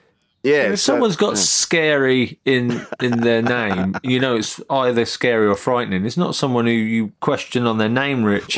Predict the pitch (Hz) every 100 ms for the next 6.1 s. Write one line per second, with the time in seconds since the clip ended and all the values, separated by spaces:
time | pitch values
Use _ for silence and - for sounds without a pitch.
0 | - - - - - - - 233 - -
1 | - 208 220 - 190 151 214 190 165 131
2 | - 143 110 107 - 113 107 107 104 104
3 | 98 92 120 208 - 190 190 - - 185
4 | 165 123 120 117 92 101 101 131 214 -
5 | - - 170 156 156 202 - - 131 101
6 | -